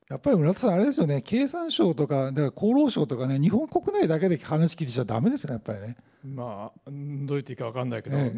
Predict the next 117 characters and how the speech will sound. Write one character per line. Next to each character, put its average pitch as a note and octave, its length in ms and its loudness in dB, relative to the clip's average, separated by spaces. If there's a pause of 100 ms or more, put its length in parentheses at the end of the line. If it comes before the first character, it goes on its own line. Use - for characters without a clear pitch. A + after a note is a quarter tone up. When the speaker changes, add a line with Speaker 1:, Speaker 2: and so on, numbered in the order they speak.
Speaker 1:
え。 - 40 -8
Speaker 2:
そ - 100 0
れ A#3+ 80 4
も A#3 80 2
大 A3+ 160 4
事 A3+ 80 0
な F3+ 80 2
ん D3 60 -2
で A#2 100 -4
す - 100 -16
け C#3+ 80 -4
ど、 D#3+ 160 4
Speaker 1:
<laughs> - 0 -
う D3 60 4
ん。 - 20 2
Speaker 2:
や C3+ 80 0
っ C3 60 0
ぱ A#2+ 80 2
り A2+ 80 0
こ B2+ 360 -2
う B2+ 40 -6
ね、 D3 160 -4
Speaker 1:
え - 220 -20
え。 - 80 -14
Speaker 2:
例 F3 40 0
え D#3+ 40 -4
ば、 C3 220 -2 (440)
経 F#3 120 0
産 G#3 300 0
省 D3 300 0
な B2+ 140 -2
ん B2 100 -6
か C3 120 -8
も C#3+ 480 -2
日 D3 120 -10
本 F3+ 200 -6
の F3 260 0
政 E3 220 -2
府 D3+ 60 -4
に C3+ 60 -4
対 B2+ 140 -4
し - 20 -14
て A#2+ 60 -18
ど D#3+ 120 -2
ん - 20 -2
だ G3 120 0
け D3 80 -4
働 B2+ 400 -4
き - 20 -18
か B2 100 -10
け A#2+ 80 -12
て B2 100 -12
く C3+ 100 -14
れ C3 80 -6
る B2+ 80 -8
か G#2+ 100 -8
っ G#2+ 40 -12
て - 120 -18
い G#2+ 60 -10
う G#2+ 60 -14
と、 A#2 280 -10
Speaker 1:
う - 20 -14
ん。 A2 160 -16 (240)
Speaker 2:
ど D3+ 260 -10
っ - 20 -4
ち F#3 160 -10
の F#3+ 160 -2
方、 F3+ 240 -2 (240)
両 E3+ 160 0
方 E3 120 2
見 D3+ 120 -4
て B2 80 -2
ら G2 80 -2
っ - 20 -8
し G#2+ 80 -12
ゃ G#2+ 40 -12
い G#2 40 -14
ま G#2 80 -14
す - 100 -18
し、 A#2 300 -12
Speaker 1:
う - 20 -16
ん。 A2 240 -12
Speaker 2:
そ E3+ 200 -6
う、 F3+ 140 -6 (120)
僕 F3+ 320 -6
ら D#3+ 80 -2
の D3+ 100 -2
業 D#3+ 140 -2
界 F3+ 160 0
団 F#3+ 160 0
体 E3 140 -2
の D3+ 100 -4
方 E3 160 0
も、 E3 160 -2
例 C#3 80 -4
え - 20 -4
ば B2 100 0
ア D3+ 40 2
メ G3+ 100 4
リ G#3 60 -2
カ G#3+ 140 2
の G3+ 100 4
業 F3+ 160 2
界 F3+ 160 4
団 E3+ 180 2
体 B2 140 2
で G#2+ 80 -8
す C#3+ 80 -6
ご D3+ 80 0
い C#3+ 60 0
な C3+ 100 2
と - 80 -6
思 A#2 80 -4
っ - 20 -14
た A#2+ 140 -8
の A#2 100 -2
は、 A#2+ 220 0